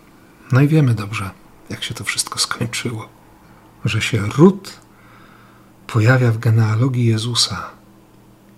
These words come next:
Tego Jezusa, który dzisiaj jest pytany przez jednego z uczonych w prawie. Dowiedzieli się faryzeusze. Zresztą byli świadkami tej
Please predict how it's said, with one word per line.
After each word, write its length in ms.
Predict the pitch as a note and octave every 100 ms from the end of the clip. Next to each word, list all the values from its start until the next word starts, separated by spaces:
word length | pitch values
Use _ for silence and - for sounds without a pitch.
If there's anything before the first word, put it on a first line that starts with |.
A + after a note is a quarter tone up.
| - -
Tego 260 | C#3+ F3 D#3+
Jezusa, 460 | C#3+ C3 F3 D#3
który 260 | - C3+ B2
dzisiaj 320 | D3 D3 C#3+
jest 340 | C3+ - -
pytany 560 | C3+ A#2 C#3+ C3 B2+ A#2
przez 580 | - A2 - - - -
jednego 380 | G#2 A2 G#2 G#2+
z 80 | A2+
uczonych 360 | A#2 A2+ A2+
w 60 | -
prawie. 320 | B2 A#2+ G#2+ - - - - - - - - _ _ _ _ - -
Dowiedzieli 480 | A2 A#2 B2+ C#3 A#2
się 120 | A2+
faryzeusze. 680 | A2+ A2 G#2+ G2+ G#2 - A2 - _ _ _ _ _ _ - - - -
Zresztą 340 | A2 - A2
byli 140 | G#2 G#2
świadkami 460 | - - F3 A2+
tej 200 | G#2 G2+